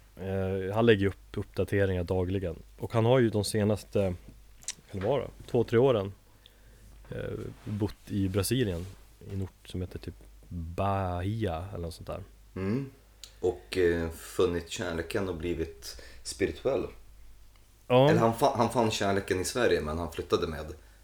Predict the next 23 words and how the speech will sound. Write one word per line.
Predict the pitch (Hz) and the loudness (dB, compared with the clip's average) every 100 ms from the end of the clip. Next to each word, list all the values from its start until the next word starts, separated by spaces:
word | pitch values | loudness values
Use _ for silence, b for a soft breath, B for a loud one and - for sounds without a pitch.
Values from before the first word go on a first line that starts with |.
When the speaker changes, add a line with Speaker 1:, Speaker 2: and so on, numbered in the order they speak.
| - | -10
Speaker 2:
henne | 82 80 76 - | -6 -4 -4 -6
till | 78 67 - - - - - - - | -6 -6 -10 -18 -20 -20 -20 -20 -12
Brasilien. | 69 - - - - b b b b b b - - - - - - - _ - _ - - - - - - - - - - - | -10 -10 -12 -14 -18 b b b b b b -20 -20 -20 -20 -20 -20 -20 _ -20 _ -20 -20 -20 -20 -20 -20 -20 -20 -20 -20 -18
Tror | - 92 | -4 -2
jag | - | -2
det | 67 | -6
var. | - B B B B B | -12 B B B B B
Speaker 1:
D-, | - 113 113 | -16 -12 -8
jag | 107 117 160 - | 2 2 2 -2
vill | 107 | -2
fatta | 113 - 98 | -2 0 2
det | |
som | 101 | 2
att | 95 | 0
han, | - 95 | 2 2
han | 98 101 101 107 | 0 0 -2 -4
flyttade | - - 104 - 104 | -8 -12 -8 0 2
för | 101 | 2
att | 92 - - - - - - - - - - - | -2 -6 -18 -18 -20 -20 -20 -20 -20 -20 -14 2
genomgå | 104 98 95 92 | 4 4 4 2
en | 87 | 2
höft, | 101 - - - - - | 0 -2 -10 -20 -16 -8
eh, | 90 85 85 - 95 | -4 -4 -4 -6 -8